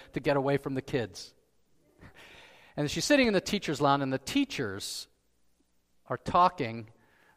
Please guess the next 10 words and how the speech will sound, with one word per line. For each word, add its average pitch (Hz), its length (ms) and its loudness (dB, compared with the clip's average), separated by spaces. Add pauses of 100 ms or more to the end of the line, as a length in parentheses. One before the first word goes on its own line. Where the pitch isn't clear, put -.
(280)
you - 80 -16
know, 123 280 -8
like 123 240 -2
sailors, 131 760 -2
cursing 110 500 -4
like 104 220 -8
sailors. 117 640 -6 (520)
And 143 240 -4
she - 160 -8
said 175 420 2